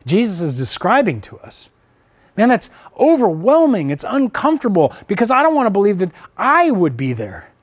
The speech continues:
In fact, we disagree with Jesus. Jesus says, "Enter by the narrow gate, for the gate is wide and the way is easy that leads to destruction." We say, "No, the gate that's wide and the gate that's easy should be the one leading to life."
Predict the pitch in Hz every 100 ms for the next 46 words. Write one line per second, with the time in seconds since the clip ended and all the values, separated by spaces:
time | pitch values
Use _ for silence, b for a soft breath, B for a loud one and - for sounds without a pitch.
0 | _ _ 185 - 277 254 202 285 277 240
1 | 262 190 202 208 175 277 294 220 127 -
2 | - 262 330 254 - 160 143 165 B B
3 | B - 208 226 208 196 175 170 202 190
4 | 165 165 233 - _ - 180 160 151 185
5 | 220 156 110 123 190 190 220 240 180 165
6 | 165 190 160 135 - 233 262 220 147 151
7 | 208 202 202 190 220 202 233 240 285 285
8 | 247 196 208 196 208 143 B B - 139
9 | 196 247 262 214 - 147 143 123 143 B
10 | B 160 160 131 233 - 175 - 208 202
11 | 175 151 B - 220 214 180 156 208 202
12 | 196 185 180 165 135 95 -